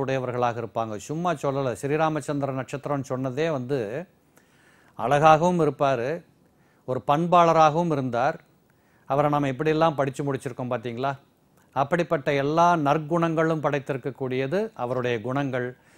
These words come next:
அதனால அந்த வியாழ கிரகத்தின் அமைப்பு என்று சொல்லக்கூடியது நல்ல குணங்களையும் நல்ல போதனைகளையும் ஏற்றுக்கொண்டு வாழுகின்ற குணங்கள். புதன் என்று சொல்லக்கூடியது என்னன்னு கேட்டிங்கன்னா, ராசிநாதனாக புதன் வருகிற காரணத்தினால சமயோசித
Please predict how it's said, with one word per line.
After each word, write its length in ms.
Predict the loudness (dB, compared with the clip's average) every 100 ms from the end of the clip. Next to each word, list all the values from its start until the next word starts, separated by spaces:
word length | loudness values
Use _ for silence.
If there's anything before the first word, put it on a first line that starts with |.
| -20 -6
அதனால 240 | -2 0
அந்த 100 | 0 0
வியாழ 220 | 4 4 4
கிரகத்தின் 460 | 2 0 -2 -4 -2
அமைப்பு 280 | -2 -2 -4
என்று 140 | -4 -4
சொல்லக்கூடியது 640 | -4 -4 -6 -6 -4 -4 -4 -4
நல்ல 200 | -2 -2 -2
குணங்களையும் 600 | -2 -2 -2 -2 -2 -4 -4
நல்ல 180 | -4 -4 0
போதனைகளையும் 680 | 0 0 -2 -4 -4 -4 -4 -6
ஏற்றுக்கொண்டு 440 | -6 -8 -6 -6 -4
வாழுகின்ற 420 | -2 -4 -6 -8 -8
குணங்கள். 380 | -8 -8 -10 -12 _ _ _ _ _ _ _ _ _ _ _ _ _ _ 0
புதன் 260 | 4 4 4
என்று 120 | 2 2
சொல்லக்கூடியது 520 | 4 2 2 0 2 0
என்னன்னு 240 | 0 -2 -4
கேட்டிங்கன்னா, 500 | -4 -4 -4 -4 -6 -8 _ _ _ _ _ _ _ _ 0
ராசிநாதனாக 720 | 2 2 2 2 2 0 0 -2
புதன் 220 | -2 0
வருகிற 220 | -2 -2 -2 0
காரணத்தினால 680 | 0 -2 -6 -6 -4 -4 -6 -8 _ _ _ _ _ _ -4 0
சமயோசித 600 | 2 2 2 2 2